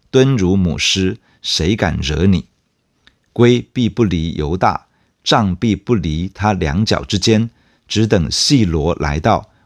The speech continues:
万民都必归顺。犹大把小驴拴在葡萄树上，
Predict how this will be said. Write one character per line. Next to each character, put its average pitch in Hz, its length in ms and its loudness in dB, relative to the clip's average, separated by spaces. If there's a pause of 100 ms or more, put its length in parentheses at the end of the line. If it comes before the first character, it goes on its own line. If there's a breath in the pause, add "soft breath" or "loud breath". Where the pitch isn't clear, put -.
万 135 200 2
民 82 420 0
都 101 220 4
必 92 260 0
归 87 240 0
顺。 90 300 0 (1120)
犹 104 200 4
大 117 320 0 (200)
把 80 400 -4
小 71 320 -4
驴 80 340 -2
拴 117 380 2
在 101 340 0 (160)
葡 90 220 -6
萄 78 200 -4
树 104 300 0
上， 85 260 -2